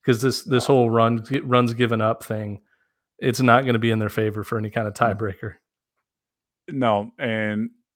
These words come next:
Speaker 2: honestly, it, you know what it comes down to? This tournament, n-, M L B needs to give up,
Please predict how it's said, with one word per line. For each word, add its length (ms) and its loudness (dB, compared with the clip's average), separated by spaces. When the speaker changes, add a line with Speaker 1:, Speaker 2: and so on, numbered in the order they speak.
Speaker 2:
honestly, 640 -2
it, 220 -6
you 120 -8
know 100 0
what 80 0
it 80 -8
comes 240 -2
down 300 -2
to? 260 -6
This 220 -6
tournament, 420 -6
n-, 840 -14
M 180 0
L 120 4
B 180 2
needs 300 0
to 60 -8
give 240 -2
up, 160 0